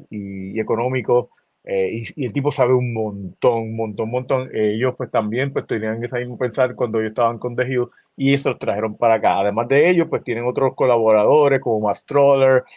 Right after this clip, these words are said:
el periódico también online The Lever, eh, Marshall Kozlov, eh, Kyle Kulinski, eh, James Lee, Spencer Snyder, y, y tienen artículos espectaculares que realmente,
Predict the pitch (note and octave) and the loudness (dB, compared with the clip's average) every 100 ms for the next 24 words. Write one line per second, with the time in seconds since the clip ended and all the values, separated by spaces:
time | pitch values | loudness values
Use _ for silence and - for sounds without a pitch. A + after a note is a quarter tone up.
0 | - A2+ - A#2 A#2 B2 B2+ B2 A#2+ B2 | -8 -8 -4 -2 0 2 2 2 0 -4
1 | B2 A#2+ A#2 A#2 A2+ A2+ D3 C#3+ C3 C3 | -2 0 0 0 2 4 4 4 4 4
2 | B2+ _ _ _ G#2 G2+ G#2 G2+ G2 A2+ | 2 _ _ _ -4 -2 -2 -2 0 0
3 | A2 A#2 G2+ D3+ D#3 D3 C#3+ C#3+ C#3 C3+ | 0 -2 -2 2 2 2 4 6 6 2
4 | C3+ - _ A#2 G#2 G2 F#2+ A2+ A2 A#2 | -2 -14 _ -4 -2 -2 0 0 0 0
5 | E3+ E3+ - D#3+ D3 C#3 C#3 C#3 _ _ | 2 0 -2 -2 0 2 0 -2 _ _
6 | - G2+ G2 F#2+ F#2+ B2+ A#2+ - D#3 F3 | -10 -6 -6 -6 -4 -2 -4 -6 -2 0
7 | F3 E3 D#3+ D3+ - D#3+ B2 - G#2+ E3 | 2 0 -2 -6 -6 -4 -4 -6 -6 0
8 | E3+ E3+ D#3+ D#3+ D#3 D#3 D3+ C3 B2+ - | 4 4 4 4 6 4 2 -4 -4 -8
9 | C3 B2 D3+ F#3 D#3 C#3 C#3 E3+ D#3+ C#3+ | -8 -2 0 0 -2 -2 -2 0 2 0
10 | - B2 - A#2+ A#2 A#2+ C#3 D3 D3 - | -6 -4 0 0 2 4 4 4 2 -2
11 | _ _ _ _ _ B2+ A#2+ A#2+ C3 D#3 | _ _ _ _ _ 0 2 0 0 2
12 | C3+ B2+ | 2 0